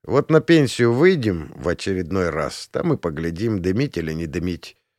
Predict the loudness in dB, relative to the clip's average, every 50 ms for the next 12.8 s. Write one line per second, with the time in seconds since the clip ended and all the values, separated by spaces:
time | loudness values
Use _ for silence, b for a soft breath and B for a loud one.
0 | _ _ _ _ _ _ _ _ _ -2 4 6 6 8 8 6 2 2 0 -2
1 | -2 -2 -2 -2 -4 -4 -6 -6 -6 -8 -6 -4 -4 0 0 2 2 2 2 0
2 | 0 0 -2 -4 -2 0 2 2 2 2 0 -2 -6 -8 -8 -8 -12 -8 -4 -4
3 | -4 -2 -2 0 2 2 2 0 -4 -6 -8 -10 -14 -20 -20 _ _ _ _ _
4 | _ _ _ _ _ _ _ _ _ _ _ _ _ _ _ _ _ _ _ 2
5 | 4 4 6 6 4 6 6 8 8 6 6 4 4 6 6 6 4 4 2 0
6 | -4 -2 0 0 2 0 0 0 0 2 4 4 2 0 -4 -10 -8 -6 -4 -2
7 | -2 0 2 4 4 4 4 2 -2 -2 -2 -2 -4 -6 -8 -6 -4 -2 -2 0
8 | 0 -2 -2 -4 -4 -4 -2 -2 -2 -4 -4 -4 -2 -2 -2 -2 -4 -6 -6 -6
9 | -8 -8 -8 -8 -8 -8 -8 -12 -12 -10 -8 -8 -6 -6 -6 -6 -6 -8 -8 -8
10 | -6 -4 -4 -4 -6 -8 -12 -14 -16 -18 -18 _ _ _ _ _ _ _ -8 0
11 | 4 4 4 4 2 -2 -2 -2 0 0 -2 -2 -2 -2 -2 0 0 -2 -2 -4
12 | -4 -4 -4 -4 -4 -6 -4 -2 -2 -2 -2 -2 -2 -4 -4 -4